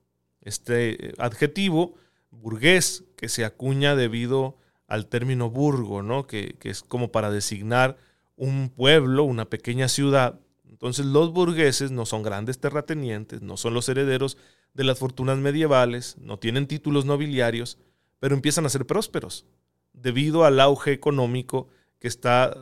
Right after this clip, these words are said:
desarrollándose en las potencias europeas y en sus respectivos imperios.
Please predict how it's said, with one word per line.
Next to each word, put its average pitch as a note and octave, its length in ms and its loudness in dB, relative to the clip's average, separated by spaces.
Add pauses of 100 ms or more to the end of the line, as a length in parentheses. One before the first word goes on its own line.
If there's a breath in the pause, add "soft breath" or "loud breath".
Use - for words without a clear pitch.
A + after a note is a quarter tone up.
(160)
desarrollándose B2+ 840 0
en A#2+ 60 -2
las A2 120 -4
potencias A2+ 480 -6
europeas B2+ 680 0 (320 soft breath)
y C#3 220 -2
en C3+ 100 -2
sus A#2+ 220 -6
respectivos G#2+ 840 -6
imperios. C3+ 800 -6